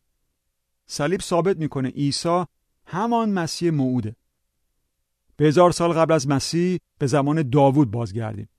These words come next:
هیچ کس تا به آن زمان صلیب را به چشم ندیده است. صلیب تا پانصد سال پیش از میلاد مسیح اصلاً اختراع نشده بود.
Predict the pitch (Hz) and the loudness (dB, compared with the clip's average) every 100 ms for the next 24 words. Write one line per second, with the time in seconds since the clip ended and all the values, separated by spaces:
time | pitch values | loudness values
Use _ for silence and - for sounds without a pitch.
0 | _ _ _ _ _ _ _ _ _ _ | _ _ _ _ _ _ _ _ _ _
1 | _ _ - 220 - 135 - - _ _ | _ _ -2 -2 -2 -6 -6 -14 _ _
2 | _ - 156 165 175 220 151 165 165 185 | _ -2 2 4 4 2 2 2 2 0
3 | 196 _ _ _ - - 165 170 185 185 | -2 _ _ _ -12 0 2 4 2 0
4 | 156 175 160 160 139 117 110 104 - - | -2 -4 -6 -4 -4 -2 -6 -10 -16 -20
5 | _ _ _ _ _ _ _ - 151 151 | _ _ _ _ _ _ _ -4 0 2
6 | 175 160 - 139 135 170 180 - 175 175 | 2 2 -2 0 0 0 -2 0 2 2
7 | 165 _ _ - 170 156 131 135 127 127 | 0 _ _ -8 -4 -2 -2 -2 -2 -2
8 | 127 - 160 151 165 147 - 139 160 113 | -2 -4 -4 -4 -6 -8 -6 -4 -4 -4
9 | 123 113 110 | -8 -10 -12